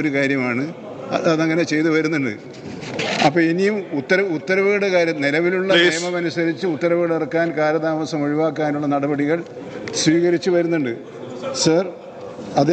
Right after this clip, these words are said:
Speaker 1: അതേപോലെ തന്നെ അങ്ങേക്ക് അറിയാവുന്നതുപോലെ കേന്ദ്ര വന്യജീവി സംരക്ഷണ നിയമത്തിലുള്ള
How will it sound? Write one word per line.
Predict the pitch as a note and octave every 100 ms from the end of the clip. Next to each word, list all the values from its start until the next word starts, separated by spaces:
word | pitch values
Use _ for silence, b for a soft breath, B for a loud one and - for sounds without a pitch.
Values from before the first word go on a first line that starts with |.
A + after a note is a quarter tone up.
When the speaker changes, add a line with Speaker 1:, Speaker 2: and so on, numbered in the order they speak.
| F3
Speaker 1:
അതേപോലെ | D#3+ F#3+ G3 F#3+
തന്നെ | F#3 D#3+ E3 E3 - C#3
അങ്ങേക്ക് | C#3 F3+ F3+ D#3+
അറിയാവുന്നതുപോലെ | E3 F3+ F#3 F3+ D#3+ C#3+ C#3 D3 - - - - - C#3
കേന്ദ്ര | C#3+ E3 F#3 F#3+ F#3 - D3+
വന്യജീവി | C#3+ D#3+ E3 E3 E3 E3+ D#3
സംരക്ഷണ | D3+ D3+ E3 E3 D#3
നിയമത്തിലുള്ള | D3 D3 D#3+ E3 D#3+